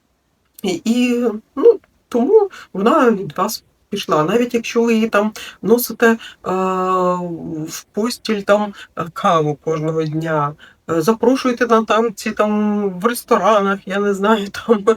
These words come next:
е, якісь маленькі сюрпризи їй робите, ну, е, все, що от люблять жінки, так, і якісь прояви уваги, ви там, е,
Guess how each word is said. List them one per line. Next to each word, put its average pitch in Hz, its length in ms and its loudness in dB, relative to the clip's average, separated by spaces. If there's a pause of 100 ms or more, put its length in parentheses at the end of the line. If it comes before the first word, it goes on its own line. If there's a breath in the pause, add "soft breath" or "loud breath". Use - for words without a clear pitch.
(340 loud breath)
е, 185 1120 0
якісь 196 340 -6
маленькі 226 480 2
сюрпризи 226 600 0
їй 208 80 -2
робите, 202 280 -2
ну, 302 120 -2 (320 loud breath)
е, 196 140 -2 (200)
все, - 280 0
що 330 260 2
от 269 180 -6
люблять 233 380 0
жінки, 226 600 -2
так, 254 240 -2
і 202 340 -8 (200 loud breath)
якісь 202 240 -6
прояви 240 400 4
уваги, 170 600 2
ви 180 140 -6
там, 220 240 2 (280 loud breath)
е, 190 40 -6